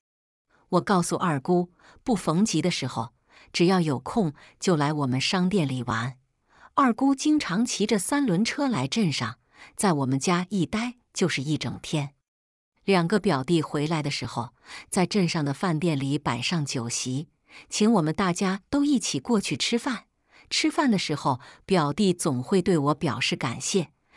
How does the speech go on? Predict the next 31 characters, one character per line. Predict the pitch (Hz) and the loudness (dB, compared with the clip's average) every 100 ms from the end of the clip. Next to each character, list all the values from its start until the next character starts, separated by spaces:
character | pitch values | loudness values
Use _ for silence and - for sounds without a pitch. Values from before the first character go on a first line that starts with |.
| - _ | -20 _
感 | 190 160 | 0 0
谢 | - 196 | 2 2
我 | 147 | 2
对 | 127 160 - | 0 -2 -2
二 | 240 196 | -2 -2
姑 | - 208 | -2 -2
的 | 190 | -2
照 | 214 170 | -2 -4
顾。 | 120 117 - _ _ _ _ _ _ _ | -4 -8 -10 _ _ _ _ _ _ _
有 | 208 | 4
一 | 202 | 4
次， | 254 - 254 - - - | 2 0 -4 -4 -20 0
表 | 190 143 | 0 2
弟 | 175 190 | 2 0
竟 | 175 233 | 2 0
然 | 175 156 185 | 2 0 -2
还 | - 160 | -2 0
给 | 190 185 | 0 0
我 | 147 | 0
发 | 123 175 | -2 -2
了 | 165 | 0
一 | 147 | -2
个 | 151 175 | -2 -2
大 | 202 135 | -2 -4
红 | - 127 151 | -4 -2 0
包， | 208 214 - _ _ _ _ | 0 -2 -6 _ _ _ _
我 | 165 | -2
坚 | 151 208 185 | 0 2 4
决 | 190 151 | 2 0
不 | 139 135 | -2 -2
要。 | 175 - | -2 -4